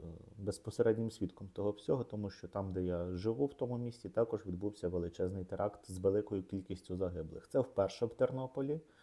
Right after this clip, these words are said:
Зараз дев'ять загиблих, тридцять поранених, і кількість ще уточнюється. Ем, я коли складав прогноз по областях, конкретно на Тернопіль, мені карти не показали негативу. Але в своє виправдання хочу сказати, що мені карти показали теракти на Тернопільську область.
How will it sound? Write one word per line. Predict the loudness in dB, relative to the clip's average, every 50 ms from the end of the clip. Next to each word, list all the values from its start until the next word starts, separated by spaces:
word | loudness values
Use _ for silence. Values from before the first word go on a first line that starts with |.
| -20 -20 -20 -20 -20 -20 -20 _ -8
Зараз | 2 4 4 6 6 4 4 2 -2
дев'ять | -2 6 8 8 8 8 6 6 6
загиблих, | 4 4 6 4 4 2 2 0 -2 -2
тридцять | -2 0 0 0 0 0 -4 -10 2
поранених, | 2 4 4 4 2 0 -2 -2 -4 -6 -6 -8 -14 _
і | -4 -2 -2 -2 -2
кількість | -2 -2 -4 -4 -2 -2 -6 -6 -6 -12
ще | -16 -4 0 2 2
уточнюється. | 4 2 2 2 0 0 0 -2 -6 -6 -2 0 0 0 -2 -2 -4 -4 -4 -4 -8 _ _ -20 -20 -20 -20 -20 -20 -20 -20 -20 _ _
Ем, | 0 2 2 2 2 2 0 -2 -4 -8 -10 -12 -10 -8 -6 0
я | 6 6 8 8 6
коли | 6 4 2 2
складав | 4 2 6 6 6 6
прогноз | 6 2 -2 -2 -4 -2
по | 2 2 4
областях, | 4 4 2 2 0 -2 -2 -2 -4
конкретно | -6 -2 4 6 6 6 6 2 -2 -4
на | -2 -4
Тернопіль, | 0 0 0 0 2 -2 -2 -2 -2 0
мені | 0 0 0
карти | 4 6 6 6 6 4 2
не | 0 0
показали | 0 -2 -2 2 2 2 4 4 4 4 2
негативу. | -2 -6 -8 -10 -12 -12 -8 -8 -8 -6 -8 -10 -14 -16 _ _ _ -20 -20 -20 -2 4
Але | 8 10 10 10
в | 8 8
своє | 4 4 6 6
виправдання | 6 6 4 2 2 2 2 2 2 0 -2
хочу | -4 -6 -4 -4 -4
сказати, | -4 -2 -2 -2 0 2 0
що | -2 0 -2
мені | -2 -2 -4
карти | 0 2 4 4 4 2 0
показали | 0 0 2 2 6 6 6 6 6 6
теракти | 6 6 4 4 2 2 0 0
на | 0 2 -2
Тернопільську | 0 0 0 0 0 -2 -2 -2 -6 -8 -8 -2 2 6 8 8
область. | 8 6 4 -2 -10 -12 -16